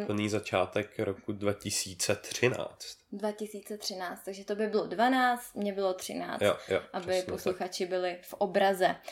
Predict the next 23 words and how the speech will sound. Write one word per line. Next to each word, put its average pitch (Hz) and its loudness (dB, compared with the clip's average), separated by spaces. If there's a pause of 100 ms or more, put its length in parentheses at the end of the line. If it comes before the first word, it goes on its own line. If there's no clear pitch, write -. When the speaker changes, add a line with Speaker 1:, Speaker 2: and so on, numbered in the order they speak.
(240)
Speaker 2:
Momentálně 233 8
je 202 4
mi 202 2
teda 196 4
dvacet 185 -4
tři 233 2
a 196 4
Vicky 196 -2
mu 190 0
je 175 0
dvacet 175 -6
dva. - -6 (520)
Speaker 1:
Tak. - -8 (400)
Speaker 2:
Tak, - -2 (300)
ale 190 0
už - -10 (360)
dlouho 190 -8
to 196 -14
nebude. 180 -8
Speaker 1:
Už 104 -2
dlouho 92 2
to 82 -2
nebude. - -8